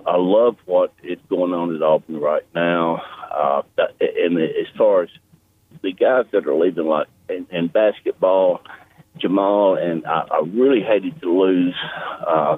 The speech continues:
just J P, you know, but I,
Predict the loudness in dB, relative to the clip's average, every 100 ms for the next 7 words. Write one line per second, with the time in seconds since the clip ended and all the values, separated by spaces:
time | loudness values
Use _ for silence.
0 | -2 -2 -2 -8 -6 -2 0 0 0 0
1 | -4 -4 -2 0 0 -2 -8 -4 -2 -2
2 | _ -20 -20 _ _ _ _ _ _ _
3 | _ _ -8 -6 -8